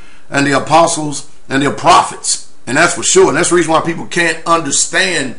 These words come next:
the faith of the Israelites. But this is very disturbing, um, and you're gonna be disturbed. And this is gonna create a lot of dialogue. You're gonna find out even more so who racist or who are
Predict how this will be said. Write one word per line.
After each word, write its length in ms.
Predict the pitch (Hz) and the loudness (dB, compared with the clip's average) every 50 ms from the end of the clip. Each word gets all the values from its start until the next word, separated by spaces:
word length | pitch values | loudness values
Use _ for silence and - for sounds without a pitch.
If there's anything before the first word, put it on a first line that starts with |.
| - - - - - - - - | -10 -12 -12 -12 -12 -12 -12 -12
the 220 | - 107 131 143 | -6 -2 -2 -2
faith 600 | 135 - - 196 190 - - - - - - - - - - - - - - - - - | 0 2 2 2 2 2 0 -6 -10 -10 -12 -12 -12 -12 -12 -12 -12 -12 -12 -12 -8 -6
of 120 | 139 135 131 | -4 -2 0
the 140 | 131 135 160 | 2 4 4
Israelites. 720 | 165 131 123 117 107 73 - - - - - - - - - - - - - - - - - - - - - - - - - - | 4 2 0 -2 -4 -4 -6 -8 -10 -10 -10 -10 -10 -12 -12 -12 -12 -12 -12 -12 -12 -12 -12 -12 -12 -14 -14 -14 -14 -14 -8 -2
But 140 | - 143 156 | 0 4 6
this 180 | 185 190 - | 6 6 6
is 60 | 156 151 | 4 2
very 280 | 147 180 190 185 175 | 2 4 6 6 4
disturbing, 680 | 156 139 120 - 185 190 196 190 185 202 214 208 - - - - - - - - - - - - - - - - | 4 2 0 2 4 6 6 6 4 2 -2 -4 -6 -10 -12 -12 -12 -12 -12 -12 -12 -12 -12 -12 -12 -12 -12 -6
um, 540 | - 127 123 120 117 107 90 80 78 76 - - - - - - - - - - - - | -2 0 2 2 2 0 -2 -6 -8 -12 -12 -12 -12 -12 -12 -12 -12 -12 -12 -12 -10 -4
and 200 | - 139 139 139 | -2 0 2 4
you're 200 | 160 170 175 156 | 6 6 6 6
gonna 240 | 147 175 185 180 170 | 4 4 4 4 4
be 120 | 151 156 | 2 0
disturbed. 640 | 156 135 127 - - 151 151 160 175 185 190 - - - - - - - - - - - - | 0 0 -2 -2 0 0 2 2 4 2 2 0 -4 -10 -12 -12 -12 -12 -12 -12 -12 -10 -6
And 400 | - 127 139 139 135 123 113 - 127 | -4 -2 0 0 0 -2 -4 -6 -4
this 280 | 117 127 170 185 - 165 | 0 2 4 4 4 2
is 80 | 151 | 0
gonna 260 | 135 170 175 165 147 | 2 2 2 2 2
create 400 | 127 - - 165 156 160 160 156 | 0 0 2 4 4 6 6 4
a 80 | 143 131 | 2 2
lot 580 | 127 127 131 143 151 160 160 160 151 - - - | 0 2 4 4 6 6 6 6 4 0 -4 -4
of 160 | - 147 131 131 | -4 -4 0 2
dialogue. 440 | 156 160 160 143 139 123 117 107 | 4 6 6 6 4 4 2 0
You're 120 | 139 165 175 | 0 -2 0
gonna 160 | 196 180 160 | 0 0 -2
find 360 | - - 160 160 160 151 147 | 0 2 4 4 4 4 2
out 200 | 165 170 165 156 | 2 2 2 2
even 180 | 147 147 139 131 | 0 -2 -6 -6
more 260 | 123 131 151 165 156 | -4 -2 -2 -2 -2
so 220 | - - 127 - | -2 -2 0 0
who 160 | 120 135 139 131 | 2 0 0 0
racist 600 | 127 147 156 147 - - - 117 117 113 - - - - - - | 0 0 0 0 -2 -2 -4 -4 -6 -6 -6 -10 -12 -14 -10 -4
or 160 | - 123 127 | 0 2 2
who 220 | - 156 165 160 | 4 4 6 6
are 420 | 147 156 160 156 139 113 95 - | 6 8 8 6 6 4 2 0